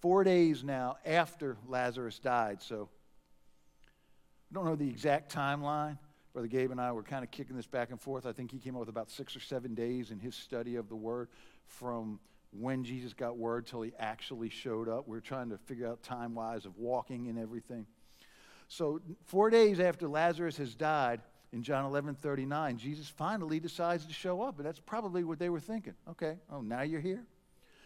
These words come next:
Mary couldn't even bear to face Jesus, but Martha, who had a little bit stronger personality and didn't mind speaking her mind, I got Martha. I love her so much. <laughs> Went out to meet her master.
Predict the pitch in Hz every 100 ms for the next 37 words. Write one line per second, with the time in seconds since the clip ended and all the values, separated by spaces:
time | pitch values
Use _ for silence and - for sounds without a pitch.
0 | - - 190 262 214 - 202 196 190 170
1 | 143 170 175 170 - 165 143 - 175 156
2 | 113 - - 135 131 156 143 117 113 -
3 | - - 254 185 165 156 - 175 160 160
4 | 151 160 156 - 139 143 156 151 127 131
5 | 151 147 135 131 - 165 151 143 120 123
6 | 123 151 160 - - - _ _ _ _
7 | - _ - 226 143 113 110 - - -
8 | _ - 123 131 120 104 - 127 117 104
9 | - - - - - 185 - 214 - -
10 | - - - - 180 156 170 175 196 175
11 | 180 - - - 175 170 185 160 151 -
12 | - - - - 139 135 135 123 - 107